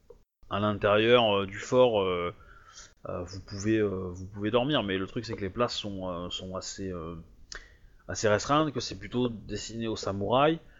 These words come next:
euh, au moins de, de, de, des samouraïs de haut rang qui sont autour de toi. Donc, euh, tu vas pas forcément, euh,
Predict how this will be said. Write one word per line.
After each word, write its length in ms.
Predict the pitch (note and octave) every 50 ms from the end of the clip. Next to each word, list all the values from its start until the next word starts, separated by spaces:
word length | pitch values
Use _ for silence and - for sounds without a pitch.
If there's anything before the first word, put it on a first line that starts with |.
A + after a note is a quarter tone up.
| - - - - _ -
euh, 480 | G2 F#2 F#2 F2+ F#2 F#2 F#2 F#2 F#2 F#2 F2+ - - - _ - - - - - - - - - - -
au 80 | G#2+
moins 400 | A2+ A2+ A#2 A#2 A2+ A2 G2+ F2+ - - - _ _ _ _ D2+
de, 340 | F#2 F2+ F#2+ F#2+ F#2 F#2 F#2
de, 220 | F2+ F#2 F#2 F#2 F2
de, 400 | F2 F2+ G2 F#2 F#2 F#2 F#2 F#2 F2+ F2+ F#2 F2+ F2+ F2+ F2+
des 60 | F2 -
samouraïs 340 | - G2+ G2 F#2+ G2+ G2+ G2
de 80 | G#2
haut 140 | G2+ G#2 G#2+ G#2+
rang 200 | A2 A#2 B2 A#2+
qui 160 | - - -
sont 160 | - G#2 G#2
autour 260 | G#2+ - G#2+ A2 G#2 G2+
de 60 | G#2
toi. 240 | B2 D3 F3+ F#3+ - - - _ _ _ _ _ _ - - - - - - - - - _ -
Donc, 320 | G2+ F#2+ F#2+ F#2 - -
euh, 260 | F#2+ F#2 F#2 F#2 F#2 - -
tu 100 | - G#2
vas 80 | F#2
pas 120 | - A2 G2+
forcément, 580 | A2+ F#2 - - G#2 G#2+ A2 A#2 A#2+ A2 G2
euh, 260 | F#2+ F#2 F2 F2 F2